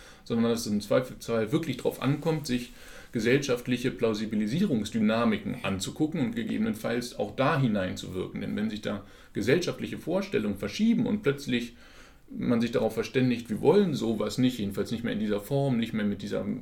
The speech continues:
Finanzierungssystem, dann brechen solche gesellschaftlichen Institutionen, jedenfalls solche formellen, auch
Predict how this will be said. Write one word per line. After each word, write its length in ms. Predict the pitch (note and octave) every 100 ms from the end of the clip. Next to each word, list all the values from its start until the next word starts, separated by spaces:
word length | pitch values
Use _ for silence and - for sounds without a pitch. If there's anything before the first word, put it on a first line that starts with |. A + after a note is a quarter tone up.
| - -
Finanzierungssystem, 1200 | A#2 G#2+ C3+ F#3 F#3 C3 C3 - C#3 B2 B2 A#2+ - - - -
dann 320 | G#2+ G#2 F#2+
brechen 400 | - A#2+ C3 A#2+
solche 300 | A2 G#2 G#2+
gesellschaftlichen 680 | G#2 G#2+ G#2+ G#2 G#2+ G#2 G#2+
Institutionen, 840 | G#2 - - F#2+ - G2+ C3 E3
jedenfalls 340 | G2+ F2+ G2+ -
solche 200 | F#2 F#2+
formellen, 640 | - G#2+ C3 C#3 D3 C#3
auch 180 | G#2+